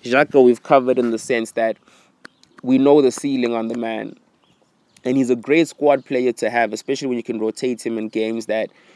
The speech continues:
you need somebody to be accountable. Like, guys, yes, it's Norwich away in the Carabao Cup, but we need to win the game so that we can get to the next round. Don't you guys wanna play at Wembley? That type of player is needed.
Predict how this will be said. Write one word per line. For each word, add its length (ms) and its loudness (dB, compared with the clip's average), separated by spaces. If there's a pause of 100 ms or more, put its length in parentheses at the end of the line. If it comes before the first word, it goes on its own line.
(140)
you 140 -2
need 540 -2
somebody 380 -2
to 100 -16
be 120 0
accountable. 520 -4
Like, 160 -6
guys, 320 -4
yes, 320 0
it's 140 -12
Norwich 460 0
away 500 0 (240)
in 80 -8
the 80 -2
Carabao 500 0
Cup, 360 -2
but 120 -10 (100)
we 100 2
need 200 0
to 100 -14
win 180 -2
the 80 -4
game 460 2 (240)
so 140 -4
that 40 0
we 80 -2
can 180 -4
get 160 0
to 80 -16
the 80 -4
next 340 -4
round. 360 -6
Don't 160 -4
you 60 0
guys 100 4
wanna 160 -2
play 220 -2
at 80 -2
Wembley? 400 -4
That 240 -8
type 260 -6
of 100 -18
player 240 -4
is 160 -6
needed. 380 -6